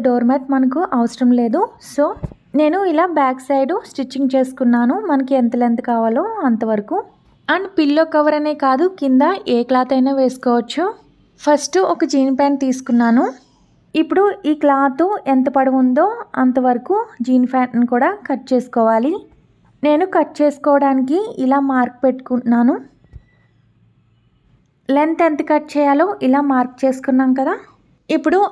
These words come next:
అదే మార్క్ దగ్గర ఇలా ఫింగర్ని పెట్టి ఇక్కడ కూడా మార్క్ చేసుకోవాలి. పొడవు అయితే మనం పిల్లో కవర్ ఎంత ఉందో అంతవరకు మార్క్ చేసుకుని కట్ చేసుకోవాలి. వెడల్పు అయితే మనం ఫింగర్ పెట్టి కొలుచుకున్నాం కదా, ఆ సైజులో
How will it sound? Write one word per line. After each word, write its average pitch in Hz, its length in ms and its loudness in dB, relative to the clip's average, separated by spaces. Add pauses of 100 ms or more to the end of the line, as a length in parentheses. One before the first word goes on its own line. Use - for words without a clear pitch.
(120)
అదే 262 180 2 (140)
మార్క్ 269 320 0
దగ్గర 262 240 0 (480)
ఇలా 262 180 2 (920)
ఫింగర్ని 311 500 0
పెట్టి 285 300 0 (300)
ఇక్కడ 277 160 0 (120)
కూడా 302 160 0 (140)
మార్క్ 254 220 -4 (100)
చేసుకోవాలి. 240 580 -2 (560)
పొడవు 294 300 2
అయితే 294 220 -2 (140)
మనం 320 160 -4 (120)
పిల్లో 269 240 0 (100)
కవర్ 269 260 2
ఎంత 247 240 -2
ఉందో 277 220 2 (260)
అంతవరకు 240 540 0 (300)
మార్క్ 226 220 -2 (100)
చేసుకుని 240 420 -4
కట్ 220 220 -6
చేసుకోవాలి. 220 580 -2 (520)
వెడల్పు 302 360 2
అయితే 302 220 0 (100)
మనం 330 260 -6
ఫింగర్ 277 380 0
పెట్టి 277 320 0
కొలుచుకున్నాం 254 640 0
కదా, 262 180 0 (380)
ఆ - 20 0 (140)
సైజులో 247 360 -4